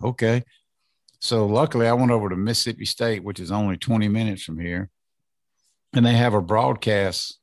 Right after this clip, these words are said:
school over there. And I found the dean, hung around,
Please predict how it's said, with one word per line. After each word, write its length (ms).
school 460
over 220
there. 180
And 120
I 100
found 440
the 60
dean, 640
hung 260
around, 580